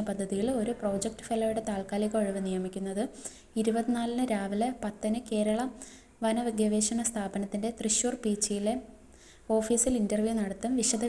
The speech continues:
വിവരങ്ങൾക്ക് അവരുടെ തന്നെ വെബ്സൈറ്റ് നൽകിയിട്ടുണ്ട്, അതായത് ഡബ്ല്യു ഡബ്ല്യു ഡബ്ല്യു ഡോട്ട് കെ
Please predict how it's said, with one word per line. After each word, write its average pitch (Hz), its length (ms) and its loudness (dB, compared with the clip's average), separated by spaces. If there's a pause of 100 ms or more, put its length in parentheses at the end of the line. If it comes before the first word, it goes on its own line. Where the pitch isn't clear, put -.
വിവരങ്ങൾക്ക് 202 540 0
അവരുടെ 208 360 0
തന്നെ 220 220 2
വെബ്സൈറ്റ് 214 500 4
നൽകിയിട്ടുണ്ട്, 185 540 -2
അതായത് 202 260 0 (440)
ഡബ്ല്യു 214 260 2 (100)
ഡബ്ല്യു 226 240 2 (100)
ഡബ്ല്യു 196 280 0 (120)
ഡോട്ട് 214 200 0 (680)
കെ 220 120 6